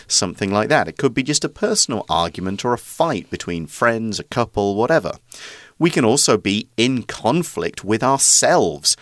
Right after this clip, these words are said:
stuck between what we want and what we know we should do. And, like, most great novels and plays are about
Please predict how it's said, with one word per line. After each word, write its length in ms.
stuck 720
between 460
what 400
we 180
want 640
and 200
what 220
we 160
know 380
we 240
should 580
do. 320
And, 280
like, 240
most 560
great 380
novels 480
and 140
plays 400
are 80
about 340